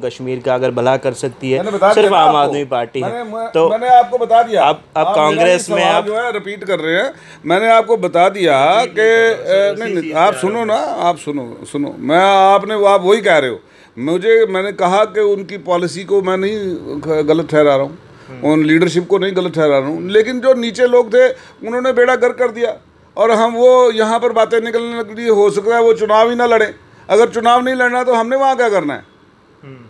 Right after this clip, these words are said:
Speaker 1: बिल्कुल।
Speaker 2: मुझे बात स-, आप समझ रहे हैं ना, हम लोगों के मुद्दे उठा रहे हैं। मैं जीता हुआ डीडीसी हूँ, मैं पार्टी के लिए एसेट था, लायबिलिटी थोड़ी था कि मुझे कुछ बनाओ।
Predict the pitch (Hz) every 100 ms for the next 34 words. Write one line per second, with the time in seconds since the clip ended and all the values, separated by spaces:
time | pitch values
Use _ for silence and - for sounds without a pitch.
0 | - 131 127 117 139 170 175 185 - 190
1 | 185 196 - 190 220 202 247 214 214 226
2 | 240 247 262 208 196 175 160 156 175 220
3 | 240 214 233 240 247 214 202 185 139 135
4 | 101 _ _ _ - 175 247 226 226 240
5 | 254 254 247 220 220 220 190 185 196 214
6 | 233 247 214 254 262 262 254 240 226 208
7 | 208 175 139